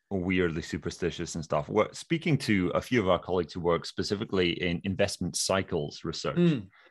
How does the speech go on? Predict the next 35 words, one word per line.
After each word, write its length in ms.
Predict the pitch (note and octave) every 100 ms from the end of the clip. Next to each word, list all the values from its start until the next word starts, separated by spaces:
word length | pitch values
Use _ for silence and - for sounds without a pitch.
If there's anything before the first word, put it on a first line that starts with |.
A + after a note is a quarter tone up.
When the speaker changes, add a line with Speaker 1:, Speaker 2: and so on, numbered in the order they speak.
| _ _ _ _ _ G#2+
Speaker 1:
There's 160 | G2+
some 180 | C3+ A#2+
very 240 | C#3 F#3
interesting 400 | D3+ A#2+ A2 G2+
stuff 260 | F#2+ G2 F2
on 100 | D#2+
planetary 580 | - F#2+ G2+ G2 E2+ D2+
cycles, 640 | D2+ D2 C2+ - - - _ _ -
uh, 200 | F2+ F2+
which 220 | G2+ -
does 160 | B2 -
tie 280 | - G#2+
in 200 | G2+ F2+
with 140 | F2 D2+
zodiac 520 | G2 G2+ F2+ C#2+ -
stuff, 380 | - A1 G1+ - _ _ _ -
which 140 | G2 A#2
I 100 | A2
find 260 | A2+ F#2+
very 300 | E2+ F2+ D#2+
interesting. 560 | E2+ - D#2 - - - _ _ _ _ _ -
Um, 480 | E2+ E2+ E2+ E2+ D#2+ D3+
Speaker 2:
Mm. 220 | D3+ C#3
Speaker 1:
and 440 | F#2 F2+ F2+ E2+ - _ _ _
so, 340 | - G#2+ F#2+ F#2
you 120 | F2+
know, 140 | E2+ D#2
the, 360 | F2 E2 D#2+
um, 260 | D#2+ D#2+ - -
you 120 | D#2+
know, 60 |
so, 180 | D2 F2+
like, 220 | D#2+ E2
thirty-year 480 | - A2+ - F2 E2
cycles 640 | D2 E2 D#2 D2+ C2+ -